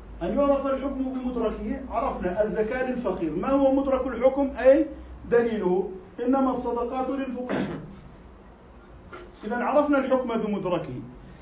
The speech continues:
لكن يبقى النظر وين؟ في تعيين محله في الواقع.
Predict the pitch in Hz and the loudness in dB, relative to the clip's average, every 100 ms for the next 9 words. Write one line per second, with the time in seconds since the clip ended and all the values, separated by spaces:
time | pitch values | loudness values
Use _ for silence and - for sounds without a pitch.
0 | - - 160 160 165 185 - 170 160 160 | -12 -2 0 2 4 4 2 0 2 4
1 | 160 143 151 - - - 160 156 131 131 | 4 2 0 -2 -8 -6 -2 0 0 2
2 | 156 254 - - - - - 247 233 214 | 0 0 -4 -8 -14 -16 -14 -12 -12 -12
3 | - 123 127 - 156 139 120 123 110 110 | -12 -12 -10 -8 -8 -8 -10 -12 -12 -12
4 | 110 | -14